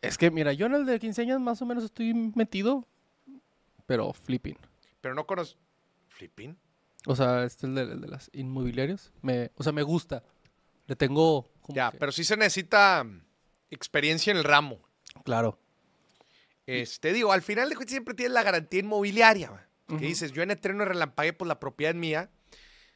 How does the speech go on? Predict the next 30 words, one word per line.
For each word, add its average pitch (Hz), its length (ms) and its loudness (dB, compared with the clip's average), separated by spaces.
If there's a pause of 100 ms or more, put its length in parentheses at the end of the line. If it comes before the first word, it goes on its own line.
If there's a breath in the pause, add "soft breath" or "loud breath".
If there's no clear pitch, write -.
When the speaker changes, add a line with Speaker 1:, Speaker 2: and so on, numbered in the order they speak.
(220 soft breath)
Speaker 2:
Y 156 140 -6
si - 180 -4
igual 156 280 4
y 208 60 2
no 196 140 4
le 202 120 6
saco 202 360 0
tanto, 254 460 6
pues 240 240 0
le 131 100 -2
saco, - 460 -2
va, 101 160 -8
y, 143 180 -10
y, 123 140 -10
y 123 140 0
aprendí". 117 540 0 (380)
Speaker 1:
Sí. - 200 -2 (880)
Speaker 2:
Mm. 127 180 -14 (460)
Speaker 1:
Pero 143 120 2
el 139 60 -2
quince 135 240 -2
años 190 400 4
también 139 200 0
estoy 175 140 0
metidito, 180 540 2
entonces 139 960 2 (120)
también - 260 -8
me - 80 0
gusta, 135 300 -2
Moris. - 180 -10